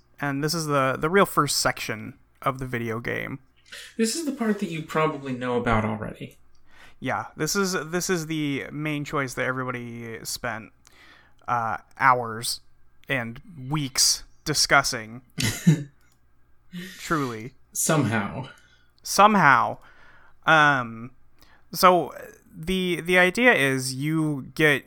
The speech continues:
Speaker 1: you get crash landed from your escape pod that was sent here, um, and you're supposed to meet up with a Captain Hawthorne. Um, he,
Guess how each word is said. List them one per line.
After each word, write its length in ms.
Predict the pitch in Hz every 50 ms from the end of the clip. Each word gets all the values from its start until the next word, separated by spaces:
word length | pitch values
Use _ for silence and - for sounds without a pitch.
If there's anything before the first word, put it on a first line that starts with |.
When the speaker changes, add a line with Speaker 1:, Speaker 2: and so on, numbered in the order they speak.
| -
Speaker 1:
you 160 | - 147 147 139
get 200 | 151 151 - -
crash 380 | - - 170 160 156 - -
landed 560 | 170 151 139 127 123 123 120 120 117 127 123 - - _ - -
from 240 | 131 - 151 139 139
your 120 | 135 131 139
escape 420 | 139 - - - 147 135 101 -
pod 320 | - - 131 120 117 117 120
that 100 | 113 107
was 100 | 135 -
sent 260 | - 139 123 107 -
here, 300 | 120 110 98 90 120 - - - - - - - - - - -
um, 220 | - 135 127 123
and 60 | 123
you're 80 | 120 123
supposed 360 | - - - 147 139 127 - -
to 320 | 139 131 127 123 117 107
meet 200 | - 135 147 143
up 120 | 139 135 -
with 140 | 135 127 123
a 80 | 127
Captain 400 | - - - 156 139 - - 131
Hawthorne. 840 | 131 - - - 165 147 143 - - 131 110 95 92 85 82 92 110 - - _ _ _ _ - - _ _ _ _ _ _ _ _ _ _ _ _ _ _ _ _ _ _ _ _ _ -
Um, 240 | - 127 117 113 -
he, 580 | - - - 185 185 180 185 185 180 175 160